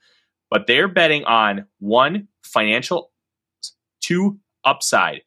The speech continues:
when they're talking about making this decision. So we're gonna have to w-, watch, wait and see how this plays out. The Vikings right now have two, about two point five million dollars in cap space, which is basically enough to sign a couple guys if you get injuries.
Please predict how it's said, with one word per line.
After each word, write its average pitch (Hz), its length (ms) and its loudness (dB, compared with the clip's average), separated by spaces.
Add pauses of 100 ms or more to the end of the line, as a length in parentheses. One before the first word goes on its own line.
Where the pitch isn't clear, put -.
(160)
when 110 120 -4
they're 104 80 -2
talking 113 360 -2
about 98 180 -2
making 101 320 -4
this 92 160 -8
decision. 87 460 -6 (360)
So 107 360 -2
we're 123 180 -2
gonna 143 180 0
have 143 220 -2
to 135 100 -10
w-, 95 320 -10 (140)
watch, 98 440 -4 (120)
wait 180 180 -6
and 185 100 -10
see 208 180 -4
how 170 160 0
this 170 140 -6
plays 165 320 -2
out. 104 140 0 (340)
The 107 60 -14
Vikings 151 360 -2
right 165 120 2
now 135 120 4
have 92 120 -2
two, 175 240 -8 (140)
about 120 240 0
two 202 120 -4
point 226 240 0
five 208 180 0
million 190 260 -2
dollars 165 260 0
in 156 80 -10
cap 143 240 0
space, 92 280 -6
which 107 180 -10
is 101 60 -8
basically 208 460 -4
enough 143 340 0 (440)
to 117 400 0
sign 147 300 0
a 139 40 -6
couple 143 320 -2
guys 117 440 0 (280)
if 113 160 -10
you 113 80 -6
get 107 140 0
injuries. 85 500 -10